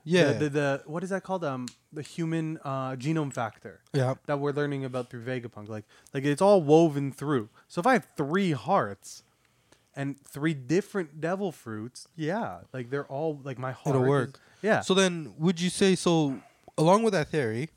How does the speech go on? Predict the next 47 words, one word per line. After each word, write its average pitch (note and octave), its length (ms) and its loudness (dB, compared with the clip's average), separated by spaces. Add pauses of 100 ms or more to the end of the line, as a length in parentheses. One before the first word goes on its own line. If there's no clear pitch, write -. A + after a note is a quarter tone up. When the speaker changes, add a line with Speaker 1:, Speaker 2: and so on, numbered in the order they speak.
Speaker 2:
Mm-hmm. B2 200 -12
Speaker 1:
you D3+ 80 0
said E3+ 160 4
that D#3+ 80 4
the C#3 260 -2
Yami F3 280 4
Yami C#3 300 0
no C3 120 0
Mi B2 180 -2
could A#2+ 200 -2
possibly B2+ 360 0
be A2+ 380 -2 (340)
a A#2 80 0
Hito D#3+ 320 0
Hito D3 280 -2
no B2+ 120 -4
Mi A#2 220 -2
model A2 300 2
Kraken. A2 440 -2
Speaker 2:
Model A#2+ 220 -2
Kraken, G2+ 400 -16
yeah. A2 60 -20 (280)
Speaker 1:
Um, C3 520 0 (580)
are D3+ 100 2
you F3 120 2
saying E3+ 260 -2
that C#3+ 140 0
this D3+ 160 0
Kraken C3 680 0
is B2+ 360 2
the A#2+ 140 -2
embodiment A2+ 560 2
of A2 140 -4
darkness? C3 640 0 (220)
Speaker 2:
Yes. - 500 -8 (300)
Speaker 1:
That's C#3 240 4
why C#3 100 4
he's C3+ 160 0
able C3 220 4
to B2 280 0
turn C3 420 -2 (360)
the - 80 -6
things C3+ 280 -2
around A#2+ 340 0
him B2+ 160 -2
into A#2+ 160 -8
darkness? C#3+ 640 -2